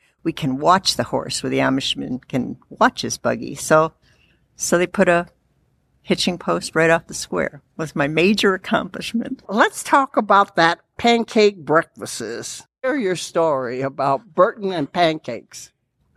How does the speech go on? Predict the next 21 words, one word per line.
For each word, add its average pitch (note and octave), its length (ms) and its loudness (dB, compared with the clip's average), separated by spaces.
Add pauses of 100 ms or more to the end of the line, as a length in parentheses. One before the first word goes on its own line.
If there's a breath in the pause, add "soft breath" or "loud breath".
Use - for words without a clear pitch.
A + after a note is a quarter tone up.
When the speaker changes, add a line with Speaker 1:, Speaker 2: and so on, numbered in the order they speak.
(440)
Speaker 1:
We B3+ 320 6
are D#3 440 6
a C#3+ 260 4
major D#3 760 4
maple D3 480 -2
syrup - 540 -2
producer A#2+ 680 -6
in A#2 340 -6 (100)
our B2 200 0
area A2+ 420 -4
of A#2+ 100 -16
Ohio. - 440 -8 (720)
And C3 520 2 (500)
Burton F#3+ 280 2
Village D#3 360 4
has A#2 320 -4
several C3 800 0
pancake B2 720 -4
breakfasts - 560 0
in A#2 120 0
March. A#2 400 0